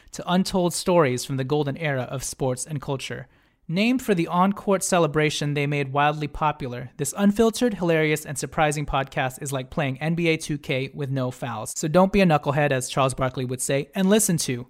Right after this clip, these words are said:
the Knuckleheads Podcast with Quentin Richardson and Darius Miles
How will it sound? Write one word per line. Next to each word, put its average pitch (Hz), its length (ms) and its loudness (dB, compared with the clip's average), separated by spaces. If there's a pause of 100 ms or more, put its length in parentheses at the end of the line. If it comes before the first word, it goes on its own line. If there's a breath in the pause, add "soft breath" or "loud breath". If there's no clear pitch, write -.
the 151 80 0
Knuckleheads 131 480 0
Podcast 127 720 0
with 135 180 -4
Quentin 165 280 0
Richardson 147 500 -2
and 139 140 -4
Darius 131 340 -2
Miles 123 300 -6